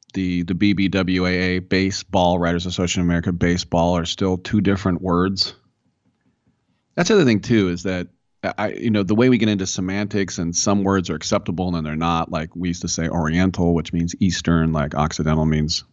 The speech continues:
Western. That's super racist now.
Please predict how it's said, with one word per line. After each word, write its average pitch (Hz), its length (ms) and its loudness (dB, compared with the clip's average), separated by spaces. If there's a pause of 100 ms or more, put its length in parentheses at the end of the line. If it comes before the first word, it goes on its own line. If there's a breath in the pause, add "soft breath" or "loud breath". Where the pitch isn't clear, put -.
(260)
Western. 85 680 0 (800 soft breath)
That's 95 240 2
super 95 340 2
racist 85 460 0
now. 80 480 -2